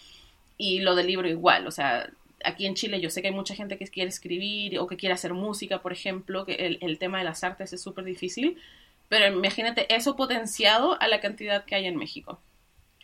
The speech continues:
Entonces, me ha, me ha ido súper bien. He podido tener un estilo de vida que jamás pensé que iba a poder tener, la verdad, eh, de donde yo vengo. Y en tema de, de cómo me ha ido como en redes sociales y todo eso, también fue como que aquí explotó mi carrera y ha sido,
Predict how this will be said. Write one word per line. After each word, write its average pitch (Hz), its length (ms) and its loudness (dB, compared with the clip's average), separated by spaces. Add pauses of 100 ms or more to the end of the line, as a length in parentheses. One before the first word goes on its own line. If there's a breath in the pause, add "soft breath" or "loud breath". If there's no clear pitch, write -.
(440 soft breath)
Entonces, 190 680 2
me 180 140 0
ha, 170 200 2
me 196 120 0
ha 190 100 4
ido 208 140 -2
súper 190 300 -4
bien. 165 340 0
He 202 80 -2
podido 190 340 -4
tener 185 240 -2
un 196 100 -4
estilo 196 360 -8
de 175 120 -2
vida 175 320 -2
que 165 220 -4
jamás 160 340 -4
pensé 185 260 -6
que 190 80 -10
iba 190 100 -2
a 185 60 -8
poder 160 280 -6
tener, 165 360 -4 (100)
la 170 120 -4
verdad, 160 380 -4 (160)
eh, 165 180 -10
de 165 120 -8
donde 160 260 -4
yo 156 120 -6
vengo. 175 440 -6 (720 loud breath)
Y 190 240 0
en 175 180 0
tema 226 400 4
de, 190 340 4
de 185 160 0
cómo 196 200 -4
me 208 120 2
ha 202 60 4
ido 208 180 -2
como 196 180 -4
en 175 80 -4
redes 185 220 -2
sociales 180 800 -2
y 175 60 -8
todo 160 220 -2
eso, 175 220 -4
también 156 320 -2
fue 165 120 -10
como 170 180 -8
que 165 80 -10
aquí 156 260 -8
explotó 160 480 -6
mi 175 120 -4
carrera 175 720 -4
y 175 180 -6
ha 160 80 -6
sido, 165 600 -8